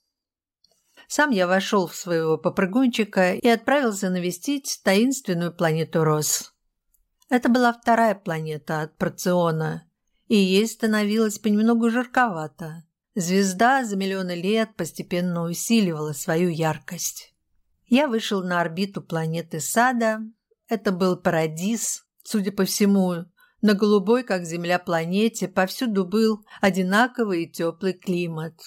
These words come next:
На полюсах не было полярных ледяных шапок, и все континенты были зеленые. Я сразу определил место, в которое мне необходимо было попасть.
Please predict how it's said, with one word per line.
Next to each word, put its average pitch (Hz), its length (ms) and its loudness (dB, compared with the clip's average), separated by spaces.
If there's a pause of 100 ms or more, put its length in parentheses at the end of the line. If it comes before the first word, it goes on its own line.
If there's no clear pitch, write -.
(320)
На 196 120 4
полюсах 208 580 0
не 196 160 4
было 165 260 2
полярных 151 640 -2
ледяных 165 480 -2
шапок, 208 760 -2
и 208 140 2
все 294 260 0
континенты 196 920 0
были 160 340 -2
зеленые. 156 880 0 (960)
Я 208 160 4
сразу 202 420 2
определил 190 580 0
место, 208 420 0
в - 60 -20
которое 175 420 -2
мне 180 160 0
необходимо 190 640 2
было 185 260 4
попасть. - 800 -6